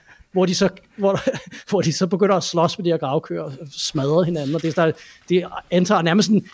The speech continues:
episke proportioner, ikke? Altså, der er sådan et, et halvsidesbillede, hvor man ser de der gravkøer smadre ind i hinanden og ødelægge husene og sådan noget. Og så, hvor der kommer sådan ud et politibil i udrykning og bliver arresteret og bliver sat foran en dommer, som altid sidder meget højt oppe i, i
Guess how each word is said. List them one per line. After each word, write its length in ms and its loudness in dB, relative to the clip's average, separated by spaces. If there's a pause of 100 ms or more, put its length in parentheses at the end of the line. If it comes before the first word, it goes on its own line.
(140)
episke 460 0
proportioner, 640 0
ikke? 140 -8
Altså, 160 -8
der 60 -4
er 40 2
sådan 180 2
et, 80 -4
et 140 -2
halvsidesbillede, 800 0
hvor 200 -4
man 100 -10
ser 120 -14
de 100 -18
der 80 -10
gravkøer 340 -10
smadre 360 -6
ind 80 -8
i 40 -4
hinanden 180 -2
og 120 -4
ødelægge 260 6
husene 380 0
og 60 -4
sådan 100 -10
noget. 140 -10 (640)
Og 80 -6
så, 140 -2
hvor 160 -4
der 60 -2
kommer 180 -4
sådan 160 0
ud 140 2
et 160 0
politibil 840 -2
i 40 -4
udrykning 600 0
og 60 -16
bliver 140 -8
arresteret 380 -6
og 140 -10
bliver 80 -12
sat 160 -4 (840)
foran 180 6
en 100 4
dommer, 320 4
som 120 -8
altid 200 -8
sidder 320 -6
meget 220 0
højt 200 -6
oppe 200 -8
i, 40 -6 (140)
i 80 -2